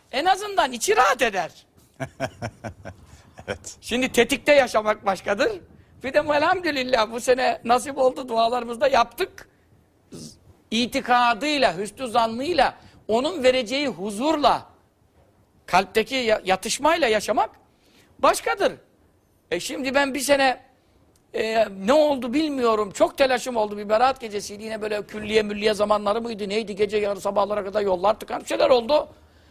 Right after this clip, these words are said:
Speaker 1: Ben imsak oldu, ben on duayı yetiştiremedim o on kereyi. Ay o sene bir evham, bir evham, <laughs> ya gideceğiz herhalde falan diye. Şimdi,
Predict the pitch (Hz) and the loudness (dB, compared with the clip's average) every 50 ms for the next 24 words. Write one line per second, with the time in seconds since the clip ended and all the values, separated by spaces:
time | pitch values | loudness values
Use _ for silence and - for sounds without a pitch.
0 | _ _ _ _ _ - 262 330 359 339 311 294 220 175 170 - _ _ - - | _ _ _ _ _ 6 6 6 6 2 -2 -10 -16 -16 -18 -20 _ _ -18 -18
1 | - _ _ _ _ _ _ 226 277 320 294 - 320 359 349 359 285 269 262 240 | -18 _ _ _ _ _ _ 0 0 2 4 4 2 4 6 6 4 4 4 2
2 | 330 320 330 330 339 311 339 349 339 - - - _ _ 254 233 233 262 262 262 | 0 0 0 0 0 0 -2 -2 -4 -8 -14 -20 _ _ -14 -6 0 2 4 4
3 | 277 294 294 285 - - - 330 392 392 392 359 262 226 214 202 208 214 220 208 | 4 2 -2 -6 -8 -10 -10 -6 -6 -4 -4 -4 -4 -4 -4 0 0 0 0 0
4 | - 190 170 160 139 127 - _ _ _ _ _ _ _ _ _ _ _ _ _ | -4 -6 -6 -6 -8 -10 -14 _ _ _ _ _ _ _ _ _ _ _ _ _
5 | _ _ _ _ _ _ _ - 240 269 254 320 311 - 302 277 262 240 214 285 | _ _ _ _ _ _ _ 2 2 4 4 2 2 2 2 2 2 0 0 0
6 | - - 277 269 240 208 233 262 277 285 277 247 - - 233 247 233 208 214 220 | 2 2 4 4 4 4 2 0 0 -2 -6 -4 0 2 2 4 4 6 4 4
7 | 226 247 - 135 - - - 151 - - - 262 156 - 269 254 - 240 247 240 | 4 2 -2 -10 -16 -12 -12 -12 -10 -6 -4 0 2 2 2 2 2 -2 -4 -8
8 | 247 220 262 247 240 233 226 220 220 214 208 208 208 - 175 - - 185 - 226 | -2 0 0 0 2 0 0 -2 -2 -2 -4 -8 -8 -8 -6 -6 -6 -6 -6 -8
9 | 196 190 185 - 226 240 247 247 247 | -10 -8 -8 -10 -10 -8 -4 -2 -2